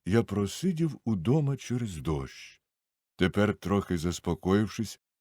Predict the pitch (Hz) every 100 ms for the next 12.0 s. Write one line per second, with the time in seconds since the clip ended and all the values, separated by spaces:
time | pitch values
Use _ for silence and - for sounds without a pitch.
0 | - 95 95 95 113 113 - 95 92 95
1 | 113 85 90 90 - 85 76 71 76 147
2 | 143 110 82 - 69 - _ _ _ -
3 | - 98 131 131 131 123 104 98 71 -
4 | - _ _ _ - 78 80 87 - 87
5 | 78 85 90 90 90 - 92 85 _ _
6 | - 78 85 104 101 92 92 - 95 95
7 | - 95 104 - - 76 65 _ _ -
8 | - - 98 101 92 82 67 78 69 73
9 | 67 71 71 87 131 - - - - _
10 | _ _ - 73 85 127 143 120 151 147
11 | 156 127 110 90 76 73 - 65 -